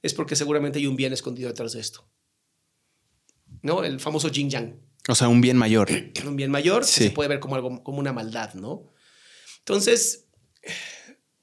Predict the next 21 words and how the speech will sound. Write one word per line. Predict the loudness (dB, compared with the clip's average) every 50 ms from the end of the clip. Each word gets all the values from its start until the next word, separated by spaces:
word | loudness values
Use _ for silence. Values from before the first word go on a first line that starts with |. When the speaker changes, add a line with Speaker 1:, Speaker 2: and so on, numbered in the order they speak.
| _ _ _ _ _ _ _ _
Speaker 1:
desde | 2 2 4 4
una | 4 2 2
visión | 4 4 4 4 4 2 0 -2
humana | -2 -2 0 2 2 2 2 2 0 0
somos | -2 -2 -2 -4 -4
muy | -4 -4 -4
limitados. | -4 -4 -6 -6 -6 -8 -8 -8 -10 -12 -16 -20 -20 _ _ _ _ _ _ _ _ _ _ _ _ _ _ _ _ _ _ _ -8
Y | -4 -2
lo | 0 0
más | 2 2 2 4 4
cercano | 4 4 4 2 0 0 -2 -2 -2 0 0 0
a | 0 0
Dios | 0 0 -2 -2
es | -4 -4
el | -4 -4
pensamiento. | -4 -6 -4 -4 -6 -6 -6 -6 -10 -14 -20 _ _ _ _ _ _ _ _ _ _ _ _ _ _ _ _ _ _ _ _ _ _ -20 -12 -10
Porque | 0 2 4
además, | 4 4 4 2 2 0 0 -2 -4
piensa | -2 0 0 0
en | 0 0
esto. | -4 -6 -10 -12